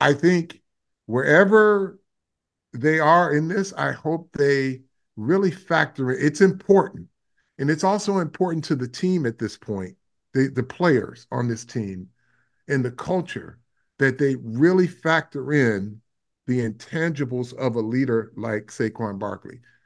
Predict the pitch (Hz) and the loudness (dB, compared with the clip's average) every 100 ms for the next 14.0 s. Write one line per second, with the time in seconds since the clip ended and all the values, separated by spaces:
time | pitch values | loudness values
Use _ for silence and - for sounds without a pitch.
0 | _ - 131 131 - 123 117 131 160 165 | _ -4 0 0 0 0 0 0 0 0
1 | 151 123 117 131 160 180 180 165 - _ | -2 -4 -2 2 2 4 4 2 -4 _
2 | _ _ _ 151 156 175 180 160 156 160 | _ _ _ 4 4 4 0 0 0 0
3 | 160 156 156 151 131 135 151 151 147 143 | 2 0 0 -2 -4 0 2 2 2 2
4 | 139 123 190 170 175 175 151 165 160 - | 0 0 -2 0 0 0 0 -4 -4 -2
5 | 147 135 139 139 127 - 117 92 - _ | 2 2 2 -4 -6 -4 -2 -2 -6 _
6 | _ _ _ - 135 131 185 190 190 165 | _ _ _ 0 2 4 4 2 0 0
7 | - 170 170 147 127 123 127 117 120 107 | 0 0 0 -2 -6 -4 -4 -4 -4 -6
8 | 104 101 _ _ _ _ _ 123 120 143 | -6 -12 _ _ _ _ _ -6 -2 -2
9 | 139 160 170 - 156 147 143 123 147 147 | 0 0 0 0 0 2 -4 -4 -2 0
10 | 110 98 110 - _ _ _ _ _ 107 | 0 -2 -8 -14 _ _ _ _ _ -2
11 | 123 113 - 127 135 151 175 180 175 - | 0 0 -6 -8 -2 0 0 -4 -6 -6
12 | 165 160 160 151 - _ - 104 101 - | -2 -2 -2 -8 -20 _ -12 -10 -8 -8
13 | 147 147 151 - 139 135 131 120 117 107 | -8 -8 -10 -6 -8 -6 -6 -6 -6 -10